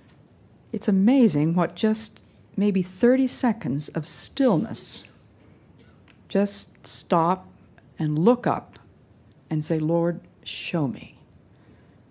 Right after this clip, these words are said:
You know, he can show you in ten seconds, five seconds.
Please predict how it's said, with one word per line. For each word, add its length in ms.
You 80
know, 80
he 140
can 160
show 260
you 220
in 180
ten 280
seconds, 760
five 260
seconds. 580